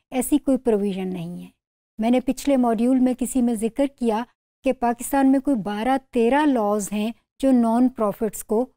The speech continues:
रेगुलेट करते हैं या डील करते हैं, लेकिन उनमें से कोई भी लॉ ये प्रोवाइड नहीं करता कि कब एक नॉन प्रॉफिट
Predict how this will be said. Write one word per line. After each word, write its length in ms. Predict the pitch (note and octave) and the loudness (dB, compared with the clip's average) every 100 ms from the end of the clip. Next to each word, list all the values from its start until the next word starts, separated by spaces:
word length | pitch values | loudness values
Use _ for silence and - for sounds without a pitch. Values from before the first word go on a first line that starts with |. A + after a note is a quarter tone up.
| _ | _
रेगुलेट 440 | A3+ G3 G#3 G#3 G3+ | -2 0 0 -2 -2
करते 380 | - G#3 - A3 | -6 -6 -6 -6
हैं 200 | A3 B3+ | -2 -2
या 120 | B3+ | -2
डील 260 | G3 F#3+ | -2 -6
करते 380 | F3+ G3+ - - | -8 -14 -14 -14
हैं, 220 | F#3 F#3+ - _ _ - | -12 -14 -18 _ _ -4
लेकिन 320 | C4 D#4+ D4+ | 0 4 6
उनमें 260 | D4 D4 D4+ | 6 6 4
से 160 | D#4+ | 0
कोई 480 | D4+ _ C4+ C4+ E4+ | -4 _ 0 4 4
भी 180 | D4+ C#4+ | 4 2
लॉ 260 | G3+ F#3+ G#3 - _ - | 2 -2 -6 -10 _ -12
ये 220 | G3 C#4+ | -2 -2
प्रोवाइड 540 | D#4+ C#4+ A3+ A3 A3+ G#3+ | 0 -2 0 0 0 0
नहीं 280 | G#3 B3 C#4+ | 0 2 2
करता 460 | A#3 G3 - G#3 A3 _ _ _ - | 0 -6 -4 -6 -6 _ _ _ -4
कि 120 | D4+ - - | -4 -4 -4
कब 340 | D4+ C4+ - | -4 -4 -6
एक 260 | D4 A#3 A#3 A#3+ | 0 0 0 -2
नॉन 280 | A3 G#3+ G#3 | 0 -2 -2
प्रॉफिट 540 | A3 G3 - A3 | -4 -4 -4 -8